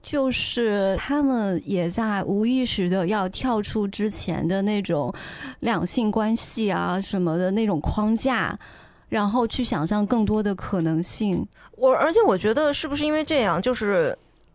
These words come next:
Speaker 2: 这些女孩子她很不愿意在这个关系里边想象自己是那个客体，嗯，
Speaker 1: 嗯。
Speaker 2: 她还是希望自己追的这个星是客体，但是她又无法去想象一个男性是客体，她只好通过泥塑的方式把她变成一个女性，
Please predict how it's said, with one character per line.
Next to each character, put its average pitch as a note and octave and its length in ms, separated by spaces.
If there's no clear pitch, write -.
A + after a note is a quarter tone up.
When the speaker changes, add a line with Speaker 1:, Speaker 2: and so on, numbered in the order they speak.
Speaker 2:
这 C#4 120
些 C#4 180
女 A3+ 140
孩 F3+ 200
子 A3 120
她 A#3+ 160
很 F#3+ 200
不 F#3+ 140
愿 C4+ 200
意 G#3 80
在 G#3 160
这 G#3+ 80
个 G3 100
关 G3 220
系 G#3 120
里 C#3+ 100
边 C3+ 280
想 F3+ 200
象 B3+ 180
自 B3+ 140
己 - 180
是 A3 160
那 G3+ 140
个 A#2 280
客 G#3+ 180
体， - 220
嗯， G#3 200
Speaker 1:
嗯。 G3+ 260
Speaker 2:
她 D#4+ 100
还 C#4 140
是 C#4+ 60
希 C#4+ 140
望 B3 160
自 A3+ 100
己 F#3+ 80
追 A3 220
的 G#3+ 60
这 G#3+ 100
个 F#3+ 80
星 A#3 200
是 G3 260
客 G3+ 200
体， - 300
但 C4 120
是 A#3+ 120
她 A#3+ 160
又 B3+ 120
无 G#3+ 300
法 G3+ 180
去 A3+ 140
想 F3+ 160
象 G3+ 160
一 F#3+ 60
个 A3 80
男 F#3 200
性 C4+ 160
是 A#3 120
客 F3+ 180
体， - 220
她 - 120
只 A#3+ 220
好 G#3+ 220
通 A#3+ 200
过 A#3 160
泥 G3 240
塑 C#4 220
的 G3+ 80
方 F3 220
式 F#3+ 180
把 F3 160
她 A3 80
变 B3 160
成 G3+ 140
一 - 20
个 G#3+ 100
女 G#3 160
性， F#3+ 280